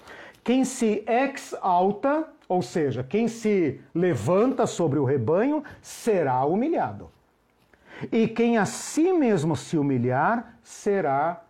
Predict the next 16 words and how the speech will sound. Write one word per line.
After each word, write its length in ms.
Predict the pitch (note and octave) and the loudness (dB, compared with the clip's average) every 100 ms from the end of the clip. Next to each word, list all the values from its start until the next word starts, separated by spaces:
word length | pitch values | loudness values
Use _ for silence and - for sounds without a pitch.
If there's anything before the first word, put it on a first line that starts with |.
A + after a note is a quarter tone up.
| _ - | _ -4
exaltado. 880 | E3 C3+ F3 E3+ - F2+ D#2+ D#2 - _ - - - D4 | -2 0 -2 -2 -6 -8 -12 -20 -20 _ -20 -20 -12 -4
Então 360 | D4+ C#4+ B3+ | -2 0 0
aqui 400 | A3 - F#3+ G3+ | 0 0 -2 0
Jesus 520 | G#3 G3+ D#3+ C3+ D#3 C#3+ | 0 0 0 0 -2 -2
está 320 | C#3 - B2+ | -4 -4 -4
dando 480 | G#2 B2+ C#3+ D#3+ - | -2 0 0 -2 -2
para 280 | D#3 C3+ | -2 0
nós 460 | B2 B2 C#3 E3+ C#3+ | -2 -2 -2 -2 -2
um 160 | D#3+ C3+ | -4 -4
texto 520 | D#3 D#3 F3 - F3+ | -4 -2 -4 -4 -4
normativo, 2250 | F3 E3+ F3 F#3 G#3 A#3 A#3+ A#3 A3+ G#3+ F#3+ G3 G3+ G#3 G#3 - - G3+ G3+ B2+ F#2+ E2 _ _ _ _ _ _ - - - | -2 -2 0 0 2 2 2 0 0 0 0 0 -2 -4 -6 -16 -4 0 0 -2 -8 -18 _ _ _ _ _ _ -20 -16 0
escrito 800 | G3+ F3+ - - G#3+ B3 C4 A#3+ | 2 0 -4 -4 0 0 0 -4
para 480 | B3 G#3 G#3 G3+ G3+ - _ | -2 -2 0 0 -4 -20 _
todos 640 | A#3 A#3+ C#4 D4+ D4 B3+ D3 | 2 4 4 2 0 -2 -4
dentre 640 | C3+ F#3+ B3 C4+ B3+ B3 | -2 0 2 0 -2 -2
nós, 680 | G3+ D#3 C3 - - - | 0 0 -4 -10 -20 -20